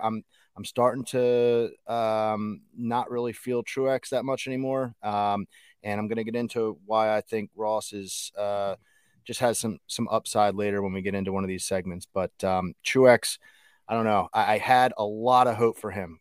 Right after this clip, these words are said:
going into Las Vegas, um, and, and really, like, for the last few weeks, just kinda thinking, like, "When's he gonna turn around? When's he gonna turn around?" Um, he, he's running out of time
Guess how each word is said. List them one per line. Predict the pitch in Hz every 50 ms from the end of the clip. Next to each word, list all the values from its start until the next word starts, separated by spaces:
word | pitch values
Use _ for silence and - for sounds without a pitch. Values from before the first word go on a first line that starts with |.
| _ _
going | - 117 113 113 110
into | 110 107 110 104
Las | 104 104 104 - - -
Vegas, | 107 107 107 101 107 104 98 - - - - -
um, | 107 104 101 98 98 98 95 -
and, | 113 104 101 110 101 - _ -
and | 113 113 117
really, | 131 131 123 113 110 104
like, | 107 107 101 - _ _ _ _
for | - 131 120
the | 107 110
last | 113 117 113 - -
few | - 123 127 120
weeks, | 107 101 92 - -
just | - - -
kinda | - 110 104 95
thinking, | - 107 95 - 92
like, | 90 -
"When's | 98 101 107 104
he | 101 95
gonna | 104 101
turn | 95 - 107 98 95 85
around? | 95 101 98 92 92 95
When's | 101 98 -
he | 95
gonna | 101 98
turn | - - 95 92
around?" | 95 95 98 98 92 90 - _ - - - - - - _ -
Um, | - 95 95 95 95 95 95 95 -
he, | 120 120
he's | 120 113 110
running | 117 143 156 147
out | 143 139
of | 123
time | - 127 135 135 120 76